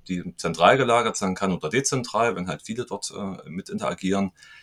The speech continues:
Ähm, und dass ich dann auch entsprechende Boards und Komitees einrichte, wo dann meistens, ähm, die, die strategische Ebene noch mit dabei ist und schaut, dass das Ganze in die richtige Richtung läuft. Und dann kann ich das Step by Step, äh, umsetzen.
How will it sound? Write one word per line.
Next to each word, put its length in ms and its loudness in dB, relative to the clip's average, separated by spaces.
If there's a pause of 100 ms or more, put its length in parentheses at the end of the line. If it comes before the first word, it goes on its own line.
(300)
Ähm, 240 2
und 100 0
dass 120 4
ich 40 4
dann 120 0
auch 80 -2
entsprechende 420 0
Boards 260 -2
und 60 -8
Komitees 560 -2
einrichte, 600 -8
wo 80 -16
dann 140 -12
meistens, 540 -4
ähm, 120 -10
die, 440 -16
die 80 -14
strategische 560 -4
Ebene 200 -2
noch 80 -8
mit 100 -6
dabei 300 2
ist 160 0
und 80 -6
schaut, 260 -2
dass 140 -4
das 100 -6
Ganze 240 -6
in 60 -6
die 60 -6
richtige 280 -10
Richtung 320 -4
läuft. 380 -2 (1200)
Und 60 2
dann 120 2
kann 140 4
ich 100 0
das 260 0
Step 260 0
by 100 2
Step, 400 -4
äh, 120 0
umsetzen. 640 -4